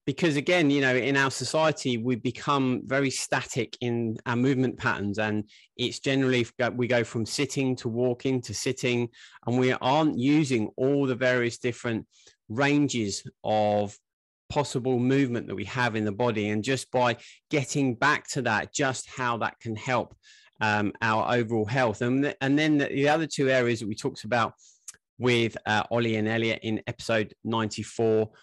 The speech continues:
was about mindfulness, being aware of your thoughts and your emotions, and meditations, taking time out, quieting down the mind,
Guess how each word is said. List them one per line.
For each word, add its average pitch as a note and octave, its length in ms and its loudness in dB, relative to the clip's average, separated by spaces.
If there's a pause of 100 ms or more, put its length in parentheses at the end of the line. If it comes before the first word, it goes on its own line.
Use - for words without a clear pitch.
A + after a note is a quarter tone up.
(220)
was A2+ 120 -2
about A#2+ 380 0
mindfulness, C3+ 1200 2 (240)
being B2+ 320 0 (140)
aware C3 640 2
of A2+ 120 -2
your A2+ 140 0
thoughts C3+ 560 -2
and A#2+ 100 -2
your G#2+ 180 0
emotions, C3 800 0 (360)
and C3+ 140 0
meditations, C#3 800 -2
taking C3+ 440 -2
time C3 460 0
out, C3 300 0 (360)
quieting C#3 600 0
down A#2 280 0
the A2+ 60 -2
mind, A2+ 500 0